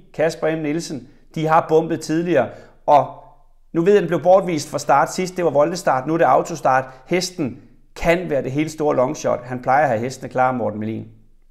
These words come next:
Endelig selvfølgelig Dixon Shadow og syv Himbianca Boko.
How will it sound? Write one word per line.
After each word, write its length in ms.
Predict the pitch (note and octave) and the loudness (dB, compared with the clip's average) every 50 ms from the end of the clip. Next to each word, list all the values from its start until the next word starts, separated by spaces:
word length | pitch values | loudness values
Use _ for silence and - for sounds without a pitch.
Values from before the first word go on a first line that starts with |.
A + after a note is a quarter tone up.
| _ _ _ _ _ _ _ _ - _ _ - - _ _ - _ - | _ _ _ _ _ _ _ _ -20 _ _ -20 -20 _ _ -20 _ 0
Endelig 300 | G3 G3+ G#3+ A3+ G#3 D#3 | 2 2 2 2 -2 -2
selvfølgelig 500 | - E3 - - F3+ A3 B3 B3 A3 - - - - - _ - | -4 -6 -4 -2 -2 0 0 -2 -6 -8 -12 -20 -20 -18 _ -6
Dixon 320 | G#3 G#3+ - - F#3+ E3+ | -4 -4 -2 -4 -4 -4
Shadow 440 | - - D#3 D#3 F3 G3 G3+ F#3 F3+ - - - - - _ _ _ _ | 0 2 2 2 4 2 0 -2 -4 -8 -14 -20 -20 -20 _ _ _ _
og 220 | - E3+ F3+ F3 E3+ | 4 4 4 4 -2
syv 300 | - - F3 F3 F3 F3 - | -6 -4 -4 -4 -4 -6 -8
Himbianca 480 | C#3 D#3+ D#3 C3+ - A#2+ B2 D#3 D#3+ D#3+ | -6 -6 -4 -2 -2 -4 -4 -4 -6 -6
Boko. 420 | B2 B2+ A#2+ A#2+ A2 - G#2+ G#2+ | -4 -4 -4 -4 -4 -8 -10 -12